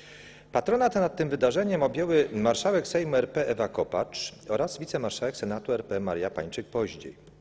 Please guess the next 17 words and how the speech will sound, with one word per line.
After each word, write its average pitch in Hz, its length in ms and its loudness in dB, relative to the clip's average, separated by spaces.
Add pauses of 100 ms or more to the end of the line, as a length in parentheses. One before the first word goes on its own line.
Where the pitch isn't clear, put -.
(580)
Udział 175 320 4
w 139 60 -4
niej 117 160 -2
wzięli, 131 400 -2
wziął 120 280 2
również 127 260 -2
wiceminister 104 580 -2
zdrowia 95 340 0
Aleksander 92 520 -2
Sopliński, 78 640 -8
a 190 80 0
ponadto 123 600 -4
licznie 151 360 -8
zebrani 104 480 -2 (140)
parlamentarzyści, 107 760 -4
politycy, 101 600 -6
profesorowie, 87 760 -4